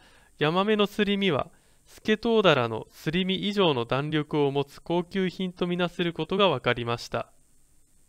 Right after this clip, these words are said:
また、温度帯による座りや加熱時に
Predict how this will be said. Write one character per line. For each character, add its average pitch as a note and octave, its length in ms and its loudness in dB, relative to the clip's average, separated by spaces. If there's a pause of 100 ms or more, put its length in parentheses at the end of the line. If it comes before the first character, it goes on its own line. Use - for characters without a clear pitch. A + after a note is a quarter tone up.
(760)
ま C#3 140 -2
た、 F#3 300 4 (400)
温 G3+ 260 -2
度 A3 80 2
帯 G#3 320 4
に F#3+ 120 -2
よ F3+ 140 0
る E3+ 260 -2 (440)
座 F3 380 4 (120)
り F#3 120 0
や - 200 0 (580)
加 D#3+ 140 -2
熱 G3 300 0
時 E3+ 140 -2
に A#2+ 180 -8